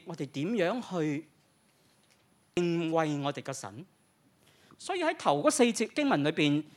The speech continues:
就用咗解釋緊人嘅心態，人嘅心態一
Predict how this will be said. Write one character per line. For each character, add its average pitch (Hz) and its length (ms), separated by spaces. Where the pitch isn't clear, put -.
就 - 140
用 180 320
咗 175 420
解 156 220
釋 269 220
緊 175 320
人 165 320
嘅 208 100
心 254 560
態， 160 440
人 165 300
嘅 208 80
心 277 480
態 180 320
一 285 200